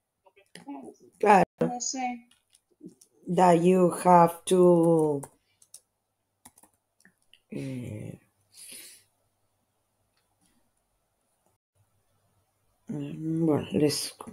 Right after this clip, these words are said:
Speaker 2: go back to that. <laughs> Well, the other hand, well,
Speaker 1: Ujú.
Speaker 2: and you can weekends, requirements. Well, every day the trio have a hotel. Well, the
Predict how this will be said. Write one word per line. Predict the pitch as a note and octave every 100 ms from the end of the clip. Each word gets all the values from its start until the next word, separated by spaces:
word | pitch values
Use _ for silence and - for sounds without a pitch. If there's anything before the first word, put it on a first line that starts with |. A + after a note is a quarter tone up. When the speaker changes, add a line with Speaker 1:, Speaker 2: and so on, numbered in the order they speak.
| - _
Speaker 2:
go | - E3
back | E3 E3 D#3 -
to | F3+
that. | E3+ D#3+ D#3+ - - - - - - _
<laughs> | G3 F#3+ - B3+ A3+ F#3 - - - - - C4 A#3 - A3+
Well, | G3+ F#3 F#3
the | F#3
other | G3 G3
hand, | F#3+ G#3 G3+
well, | F#3 E3+ - _ _ _ _ _ F3
Speaker 1:
Ujú. | - - G#3 -
Speaker 2:
and | F#3
you | F3
can | G3+ F#3
weekends, | F3 F3+ F#3+ F#3 F#3
requirements. | F3+ F3 F3+ F#3 F3+ F3 E3+ E3 - -
Well, | F#3 D#3 D#3
every | D#3 E3+
day | E3 F#3+ F#3+ F#3
the | F3+
trio | F3 F3 F3+ F3+
have | F3
a | F3 E3+ F3
hotel. | F3+ F3+ G#3 G3 - _ _ _ - - _ _ _ _ _ _ _ _ _ _ _ _ -
Well, | A#3+ G3+ E3+ C#3+ A#3 - _ _ _ _ _ _ _ _ _ _ _ -
the | F3 F#3 F#3 F3+ F3